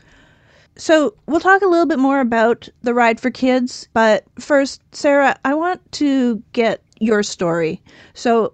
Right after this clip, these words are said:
as a parent, I can imagine that you know, finding out that your child has the deadliest form of childhood cancer must have been pretty tough.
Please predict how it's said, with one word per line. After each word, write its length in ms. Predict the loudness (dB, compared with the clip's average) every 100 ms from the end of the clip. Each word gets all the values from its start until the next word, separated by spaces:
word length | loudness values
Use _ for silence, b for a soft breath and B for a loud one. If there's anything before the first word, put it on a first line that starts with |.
| _
as 220 | -2 0
a 60 | -2
parent, 520 | -2 -2 -2 -2 -6 -12 _
I 140 | -2 -2
can 180 | 0 0
imagine 580 | 2 0 0 -2 -2
that 320 | 0 0 0 -6 _ -2
you 160 | 0 2
know, 100 | -2
finding 460 | -2 2 2 2
out 160 | 0 -2
that 100 | -2
your 140 | -2
child 500 | -4 -4 -2 -2 -2
has 380 | -2 0 0 -2
the 120 | -6
deadliest 680 | -4 -4 -2 -2 -2 -4 -8
form 320 | -2 0 0
of 140 | -2 -4
childhood 500 | -2 -2 -2 -6 -6
cancer 460 | -6 -6 -6 -4
must 360 | -2 -2 -4 -6
have 280 | -6 -6 _
been 460 | -4 0 0 -2 -6 b b b b b
pretty 340 | -4 -2 -2
tough. 640 | -6 -6 -2 -2 -4 -16